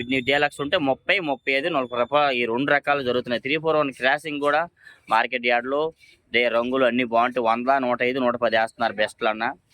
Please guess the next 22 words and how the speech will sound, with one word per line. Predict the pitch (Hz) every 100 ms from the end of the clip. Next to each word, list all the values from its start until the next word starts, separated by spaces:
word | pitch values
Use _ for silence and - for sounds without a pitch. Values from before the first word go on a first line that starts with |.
| -
మీడియాలు, | 104 120 127 131
మీడియం | 123 123 123
బెస్ట్‌లో | 117 - 120 143
డే | 127 117
ఏడు | 113 113
వేల | 117
నుంచి | 131 127
మార్కెట్ | 120 113 117 113
అయితే | 113 131
జరుగుతూ | 110 107 110 110
ఉంది. | 110 135 156 - - _ _ _ _ _ _ -
నెక్స్ట్ | 123 -
అలాగే | 147 147 151
భద్రాచలం, | 120 117 131 139 123 101
భద్రాచలం | 101 107 127 135 131 120
త్రీ | - 113
ఫోర్ | 110 117
వన్ | 110 107
వచ్చేసరికి | 101 - 101
కూడా | 101 107
మార్కెట్ | 101 98 101 98 101
యార్డ్‌లో | 101 98 131